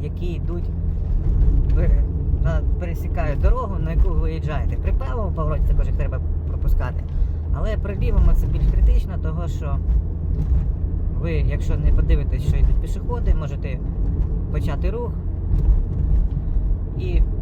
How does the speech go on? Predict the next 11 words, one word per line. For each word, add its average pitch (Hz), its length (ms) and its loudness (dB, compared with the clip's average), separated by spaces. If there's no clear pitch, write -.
вимушені 165 420 0
будете - 360 -2
зупинитись, - 520 2
щоб - 140 0
їх - 120 -4
пропустити, - 580 2
а - 60 -2
зустрічний - 600 0
транспорт 170 420 2
буде - 180 0
їхати, - 440 2